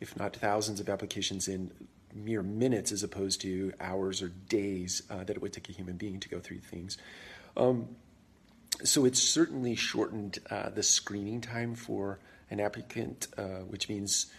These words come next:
the applicant's experience is actually better because they will get a response, uh, in a shorter fashion instead of waiting sometimes weeks, uh, or months to get a response. Um, they get near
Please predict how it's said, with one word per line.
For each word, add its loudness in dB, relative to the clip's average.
the 2
applicant's -2
experience 0
is -4
actually -4
better 0
because -6
they -2
will -2
get -2
a -2
response, 0
uh, -4
in -6
a -4
shorter 2
fashion -2
instead -2
of -4
waiting 2
sometimes 0
weeks, 0
uh, -2
or -2
months 2
to -4
get -2
a 0
response. 0
Um, -2
they 0
get 0
near -2